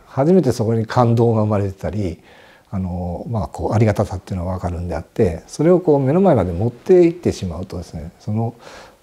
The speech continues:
えー、気持ちっていうか、そういうものがこう、どうしてもこう、弱くなってしまう。えー、まあ、そういうこともあるんじゃないかな、なんていうふうに、まあ、思ったりします。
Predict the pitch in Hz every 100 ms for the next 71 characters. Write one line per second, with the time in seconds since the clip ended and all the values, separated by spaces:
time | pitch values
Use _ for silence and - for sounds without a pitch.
0 | _ - 104 104 127 117 - 113 - 87
1 | 87 76 - - - 160 175 170 165 87
2 | 82 - 87 147 135 - 196 139 87 76
3 | - - _ - 120 127 - 82 - -
4 | - - - _ _ - - - - 139
5 | 135 143 120 - 151 160 160 156 160 156
6 | 151 151 147 147 143 143 139 139 - 135
7 | 127 117 151 123 82 87 76 - 87 123
8 | 110 165 95 - 104 82 90 98 - -
9 | - -